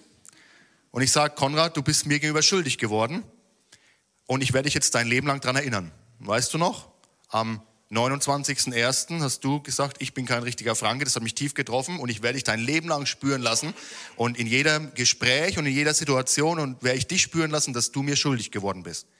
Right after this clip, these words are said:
Ich versuche das jetzt etwas humoristisch darzustellen, aber es gibt natürlich im Alltag und in unserem Leben wirklich ernste Situationen, wo wir genau das tun.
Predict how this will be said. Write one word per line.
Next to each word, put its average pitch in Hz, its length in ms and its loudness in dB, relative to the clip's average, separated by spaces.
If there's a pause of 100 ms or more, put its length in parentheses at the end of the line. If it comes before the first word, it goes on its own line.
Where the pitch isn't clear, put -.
(600)
Ich 117 140 -4
versuche 156 260 0
das 135 100 -2
jetzt 135 140 0
etwas 131 300 2
humoristisch 156 500 2
darzustellen, 123 680 2 (500)
aber 131 220 4
es 131 80 0
gibt 143 160 -4
natürlich 127 560 -2 (240)
im 117 180 -4
Alltag 127 680 0 (340)
und 110 80 -10
in 113 80 -6
unserem 107 240 -4
Leben 120 400 0 (180)
wirklich 117 360 -4
ernste 143 320 0
Situationen, 107 560 -4
wo 104 80 -6
wir 110 80 -2
genau 101 260 -2
das 107 200 -2
tun. 135 280 -6